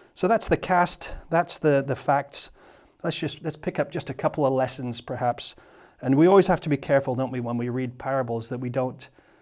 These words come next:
overread into them. You know, the, the main thrust really here is a, is a message and a warning, um, uh, t-, to the, to the religious leaders. But we see a few things.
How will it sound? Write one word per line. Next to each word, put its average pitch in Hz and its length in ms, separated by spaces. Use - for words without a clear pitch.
overread 139 640
into 131 300
them. 101 200
You 135 60
know, 113 120
the, 123 120
the 131 140
main 147 220
thrust - 400
really 139 300
here 135 260
is 120 160
a, 131 100
is 127 140
a 131 60
message 135 560
and 123 140
a 120 40
warning, 139 580
um, 120 420
uh, 117 240
t-, - 80
to 156 160
the, 131 200
to - 160
the 143 80
religious 127 380
leaders. 127 420
But 180 80
we 190 80
see 220 220
a 170 40
few 165 200
things. 107 380